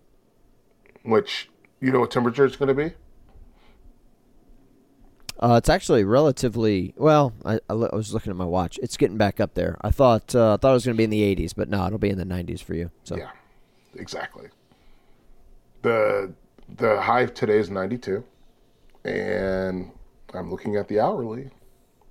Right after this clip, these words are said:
Speaker 1: and that real feel, buddy.
Speaker 2: Bro, it's late July, man. We're, we're, we're in dog days territory. I mean, it's
Speaker 1: Oh, I'm not worried about it. I'm gonna, listen, it makes me stronger,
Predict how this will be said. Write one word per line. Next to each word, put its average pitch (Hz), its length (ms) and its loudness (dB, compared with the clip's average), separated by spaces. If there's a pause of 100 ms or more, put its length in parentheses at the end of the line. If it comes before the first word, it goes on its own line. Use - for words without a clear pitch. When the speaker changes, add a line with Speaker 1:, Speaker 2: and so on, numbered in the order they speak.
(480)
Speaker 1:
and 92 340 -8
that 104 260 -8
real 127 300 -6
feel, 131 600 -4 (1400)
buddy. 117 840 -10 (800)
Speaker 2:
Bro, 160 180 6
it's 165 160 4
late 175 180 4
July, 190 300 4
man. 117 180 2
We're, 165 200 4
we're, 180 280 4
we're 190 260 2
in 190 120 0
dog 160 240 6
days 113 260 4
territory. 95 580 2
I 107 40 -14
mean, 107 200 0
it's 127 140 4
Speaker 1:
Oh, 254 120 8
I'm 349 40 0
not 262 200 4
worried 127 240 4
about 90 280 -2
it. 143 220 0
I'm 143 160 0
gonna, 185 160 2
listen, - 340 -2 (300)
it 139 100 -6
makes 156 240 0
me 147 80 -2
stronger, 151 640 2